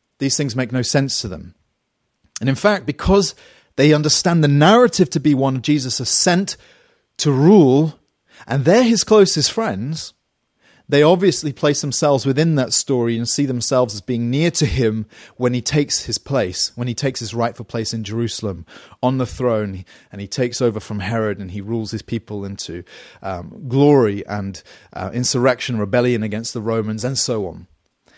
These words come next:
And I say all this because it's vital to understand, and it, perhaps to mitigate to some degree,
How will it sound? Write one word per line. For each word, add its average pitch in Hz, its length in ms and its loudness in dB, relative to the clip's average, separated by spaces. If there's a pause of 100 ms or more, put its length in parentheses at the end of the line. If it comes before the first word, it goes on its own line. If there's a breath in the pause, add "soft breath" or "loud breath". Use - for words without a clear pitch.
(240 soft breath)
And 123 80 -2
I 151 60 4
say 240 220 2
all 233 100 6
this 156 220 0
because 135 340 -4
it's 135 140 -6
vital 143 560 0
to 131 160 -8
understand, 104 800 -6 (960)
and - 120 -4
it, 151 120 -6
perhaps 170 320 -2
to 165 80 0
mitigate 156 600 2
to - 80 -6
some 135 300 -2
degree, 110 640 -6